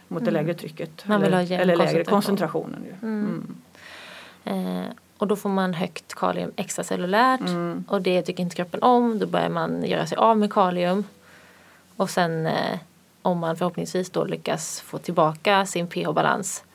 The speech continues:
Speaker 2: så har man plötsligt för lite kalium. Eh, jag tänker att man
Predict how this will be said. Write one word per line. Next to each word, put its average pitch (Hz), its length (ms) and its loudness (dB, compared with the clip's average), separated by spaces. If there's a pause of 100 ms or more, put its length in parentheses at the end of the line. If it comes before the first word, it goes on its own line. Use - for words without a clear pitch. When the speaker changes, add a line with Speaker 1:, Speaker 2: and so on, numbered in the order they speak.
Speaker 2:
så - 120 -6
har 175 80 0
man 165 120 0
plötsligt 156 280 -4
för 185 100 0
lite 196 260 2
kalium. - 380 -2 (840)
Eh, 220 160 -4
jag 220 140 6
tänker 214 240 8
att 185 60 2
man 185 380 4